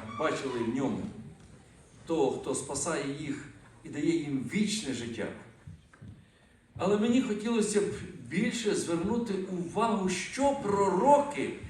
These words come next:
сказали про особистість Ісуса Христа. «Гряде Спаситель твій, нагорода Його з ним і відплата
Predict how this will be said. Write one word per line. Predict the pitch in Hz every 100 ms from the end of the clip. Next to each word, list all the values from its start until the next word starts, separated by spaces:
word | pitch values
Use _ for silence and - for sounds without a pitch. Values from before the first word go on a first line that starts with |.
| - -
сказали | - - 196 - 240 262 262 254
про | 208 220 208
особистість | 196 190 190 - - - 208 - 180
Ісуса | 175 170 208 196
Христа. | - 190 180 - 127 - - - - - - - - - - - - - - - - - -
«Гряде | 139 185 190 185 214 208 - - - - - - - - -
Спаситель | - - - 180 180 208 190 180 170 165 - - -
твій, | 139 127 123 123 - - - - - - -
нагорода | 165 214 226 226 233 269 285 - 185 180 202
Його | 202 170 190 190
з | - 180
ним | 214 247 220 -
і | 262 262
відплата | 269 269 269 - - 233 233 180 143 - 156 170 175